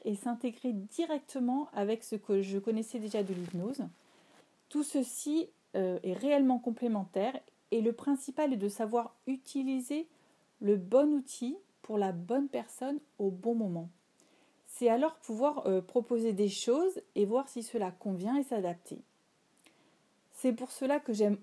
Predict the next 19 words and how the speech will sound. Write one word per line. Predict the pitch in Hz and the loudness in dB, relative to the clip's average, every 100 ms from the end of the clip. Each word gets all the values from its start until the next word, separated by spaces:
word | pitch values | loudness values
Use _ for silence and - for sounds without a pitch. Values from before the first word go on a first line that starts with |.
| - | 0
autant | 294 - 277 262 - | 0 0 0 0 0
aider | 233 220 247 247 - | -2 -2 -2 -2 -2
et | 196 180 | -4 -4
accompagner | 190 226 247 233 214 | -2 -4 0 0 2
des | 190 | 0
personnes. | 185 185 - 196 262 277 - - | 0 -8 -4 -2 0 -2 -8 -4
Ça | 208 | -2
rejoint | 202 214 240 254 247 | 0 -2 -2 -2 -4
en | 208 | -4
fait | 233 226 - _ _ _ _ - | -4 -6 -8 _ _ _ _ -4
mes | 214 214 | 0 2
valeurs, | 202 190 180 262 - _ _ _ _ | 2 2 2 -2 -10 _ _ _ _
à | 202 | -4
savoir, | 208 226 208 214 208 | 0 0 2 2 2
euh, | 202 185 | 0 -2
l'utilité, | 196 247 - 262 247 240 202 220 294 _ _ _ _ _ _ - | -2 -6 -4 -4 -4 -2 0 0 -2 _ _ _ _ _ _ -6
euh, | 180 175 | -4 2
la | 175 | 2
bienveillance, | 220 254 262 208 196 269 - - | 2 0 2 0 0 -2 -6 -14